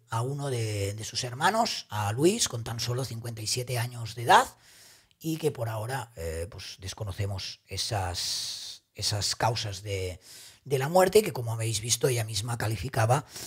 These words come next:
como el, el, eh, su ojito derecho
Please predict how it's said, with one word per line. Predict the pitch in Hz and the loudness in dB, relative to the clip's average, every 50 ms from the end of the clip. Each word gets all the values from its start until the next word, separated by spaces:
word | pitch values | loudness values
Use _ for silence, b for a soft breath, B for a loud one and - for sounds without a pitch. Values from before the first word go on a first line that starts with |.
| B B B B B | B B B B B
como | _ - 156 147 151 160 165 160 | _ 2 2 4 6 4 6 6
el, | 139 120 113 101 95 90 85 80 76 76 - - _ _ _ _ _ _ _ _ _ _ _ _ _ _ _ _ - - _ _ | 4 4 2 0 -2 -4 -6 -8 -10 -12 -14 -20 _ _ _ _ _ _ _ _ _ _ _ _ _ _ _ _ -18 -18 _ _
el, | - 131 123 113 104 101 95 90 92 | -2 0 0 0 0 -4 -4 -6 -8
eh, | 92 98 101 98 | -10 -10 -10 -10
su | - - 127 | -8 -8 -8
ojito | 110 - - 147 139 - 147 135 123 123 117 120 131 | -8 -6 -6 -6 0 2 2 4 4 2 2 0 0
derecho | 160 180 196 196 - - 208 220 233 240 240 - _ | 6 6 6 8 8 8 10 10 10 8 6 0 _